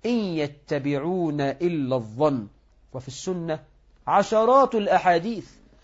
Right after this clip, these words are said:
تَأْمُرْنَا أَنْ نَخْزُنِ اللِّسَانَ وَلَا نَتَكَلَّمْ إِلَّا بِمَا تَحَقَّقْنَا مِنْ صدقه، فَيَقُولُ صَلَّى اللَّهُ عَلَيْهِ وَسَلَّمْ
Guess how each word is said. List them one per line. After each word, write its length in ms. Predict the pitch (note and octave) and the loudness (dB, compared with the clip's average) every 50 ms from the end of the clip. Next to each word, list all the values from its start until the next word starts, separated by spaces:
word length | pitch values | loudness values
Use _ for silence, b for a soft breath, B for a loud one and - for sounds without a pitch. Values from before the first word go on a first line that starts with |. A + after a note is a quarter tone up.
| b b b b - | b b b b 2
تَأْمُرْنَا 840 | F#3 F#3 - F3+ G3 A3+ A#3+ A#3+ A3+ A3+ A3+ A3 A3 A3+ A#3 A3 - - _ - | 4 4 4 6 6 6 6 6 6 4 4 6 6 6 4 2 0 -12 _ -2
أَنْ 200 | F3 E3 F3 F3 | -2 -2 0 0
نَخْزُنِ 440 | G3 A3 A#3+ - E3 D#3 E3 F#3 G3 | 0 0 0 0 -2 -4 -2 -2 0
اللِّسَانَ 720 | F#3+ F#3+ F3 F3 F3+ F3 - - A3 A3 G#3 F#3 D3 A#2+ A2 - _ - | 0 -2 -2 -2 -4 -4 0 2 4 6 6 4 4 0 -6 -14 _ -10
وَلَا 380 | C#3 D3 F3 G3 A3 A3+ G#3+ G3+ | -2 4 6 8 8 8 8 6
نَتَكَلَّمْ 920 | G3+ - F#3+ - F3+ F3 - A3+ A3+ A3+ G#3+ G3 F#3 F3+ E3 E3 D#3+ D3+ D3+ - - | 6 2 0 0 0 0 2 0 0 0 0 -4 -2 -2 -2 -2 -2 -8 -8 -2 2
إِلَّا 600 | G#3 A#3 A#3 G#3+ G3+ F#3+ F#3 F3 E3+ E3+ E3 E3 | 2 2 2 2 -4 -2 0 0 0 2 0 -2
بِمَا 480 | D3+ C#3+ F#3 A3+ A#3+ G#3+ G3+ F#3 E3+ | -2 -2 -4 -4 -2 0 0 0 0
تَحَقَّقْنَا 960 | E3 - E3 C#3+ - D#3+ D#3+ - - - A3 A#3+ A#3+ - - F#3+ F#3+ F#3 F3+ | 0 0 -2 -2 0 -2 -4 -2 0 2 4 4 4 2 -4 -4 -2 -2 -2
مِنْ 160 | F3 F3 E3 D#3 | 0 -2 -4 -4
صدقه، 460 | - - A#3 A3+ - - - C3 - - _ _ _ _ _ _ _ _ _ _ _ _ _ _ - | 2 4 4 4 2 -2 -8 -8 -8 -8 _ _ _ _ _ _ _ _ _ _ _ _ _ _ -10
فَيَقُولُ 480 | C#3 C3+ C3 B2+ C3 F#3+ F#3 E3+ D3+ | -6 -6 -6 -6 -4 -4 -4 -4 -4
صَلَّى 260 | C#3+ - C#3+ C#3 C#3 C#3 | -4 -4 -4 -2 -2 -2
اللَّهُ 460 | C#3 D3 D#3 E3 D#3+ D3+ C#3+ C#3 B2+ | -2 0 2 2 2 2 2 0 0
عَلَيْهِ 400 | B2+ C3+ C#3 D3+ D#3 D3 C3+ C3+ | 0 0 -2 -2 -4 -4 -6 -4
وَسَلَّمْ 520 | A#2+ A#2 - - D#3+ D#3+ C3+ G#2+ F#2+ G2 | -6 -6 -2 -4 -4 -4 -4 -8 -10 -12